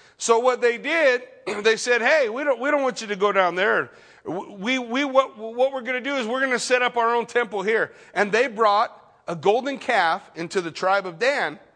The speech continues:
and said, "Here's where your God is. This is where you're gonna worship."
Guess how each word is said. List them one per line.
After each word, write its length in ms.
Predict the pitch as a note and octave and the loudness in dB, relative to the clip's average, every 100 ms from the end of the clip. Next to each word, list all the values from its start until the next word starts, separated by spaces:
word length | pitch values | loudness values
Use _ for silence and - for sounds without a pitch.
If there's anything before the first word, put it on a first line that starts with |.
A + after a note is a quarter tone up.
| _ _ _ _ _ _ _ _ _ | _ _ _ _ _ _ _ _ _
and 180 | E3 F3+ | -4 2
said, 260 | G#3+ G3+ | 2 4
"Here's 340 | G#3+ C4+ A3 F3 | 2 0 -2 -2
where 220 | G#3 G#3 | 0 0
your 180 | G3+ F#3+ | -2 0
God 300 | F#3+ F#3+ E3 | 2 2 0
is. 220 | C3 A2+ | -6 -8
This 200 | D#3 F3 | -8 -6
is 140 | D#3 | -6
where 140 | D#3+ D#3 | -6 -6
you're 80 | |
gonna 220 | D3 C#3+ C#3+ | -4 -4 -4
worship." 380 | B2+ - - | -6 -8 -16